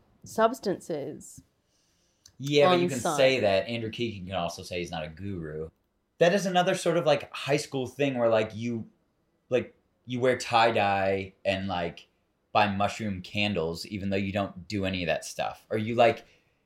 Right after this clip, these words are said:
Speaker 2: it's almost like not appropriating a culture, but, like, trying to wanna be involved in something like a free thinking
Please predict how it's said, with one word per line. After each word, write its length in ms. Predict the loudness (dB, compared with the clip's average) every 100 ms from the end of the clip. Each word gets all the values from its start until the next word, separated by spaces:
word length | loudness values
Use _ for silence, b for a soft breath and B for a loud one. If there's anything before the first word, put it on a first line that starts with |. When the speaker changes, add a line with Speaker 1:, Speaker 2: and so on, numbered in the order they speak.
| -10
Speaker 2:
it's 160 | 2
almost 300 | 6 6 6
like 220 | 4 2 -6 _ -4
not 160 | 4 4
appropriating 720 | 2 4 6 8 6 2 -2
a 40 |
culture, 340 | 0 0 0 -4
but, 100 | -2
like, 140 | -2
trying 240 | 0 -2 -2
to 60 |
wanna 300 | -2 -2 -2
be 300 | -2 -2 -2
involved 500 | -4 2 6 6 4
in 80 | 0
something 300 | -2 -2 -2
like 160 | -2 -4
a 60 |
free 640 | -6 -8 -6 -4 -4 -8 -8
thinking 600 | -8 -6 -6 -6 -6